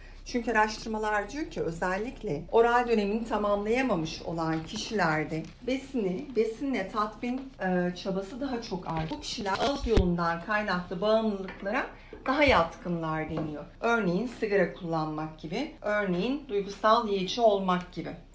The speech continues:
Dolayısıyla bebek beslenmesi de bu anlamda önem taşıyor. Teşekkür ederim.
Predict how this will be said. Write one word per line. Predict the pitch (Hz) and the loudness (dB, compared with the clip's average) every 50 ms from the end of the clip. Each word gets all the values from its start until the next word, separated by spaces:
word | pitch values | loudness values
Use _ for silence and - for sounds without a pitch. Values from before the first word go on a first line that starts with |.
| - 220 | -4 0
Dolayısıyla | 233 233 247 247 247 240 - - 214 196 196 | 2 2 4 2 2 -2 -2 0 0 2 4
bebek | 220 226 247 247 247 - | 4 4 4 2 0 0
beslenmesi | 202 185 185 - - 190 175 170 170 170 175 175 - - - | -2 -2 -2 -2 0 0 0 0 0 -2 -4 -4 -6 -4 -2
de | 277 262 233 | 0 2 4
bu | 233 | 4
anlamda | 214 196 185 180 175 175 170 170 185 208 262 | 4 4 4 2 2 2 2 2 0 0 0
önem | 240 214 196 180 170 170 170 | 2 4 4 4 2 2 -2
taşıyor. | - - - - - - - - - - - - - - - - - | -6 -8 -8 -8 -8 -10 -10 -12 -14 -16 -18 -20 -20 -20 -20 -10 -6
Teşekkür | - 226 220 - - 202 202 196 - 180 | -4 -4 -2 0 2 2 2 2 0 -6
ederim. | 165 165 156 151 | -6 -6 -8 -10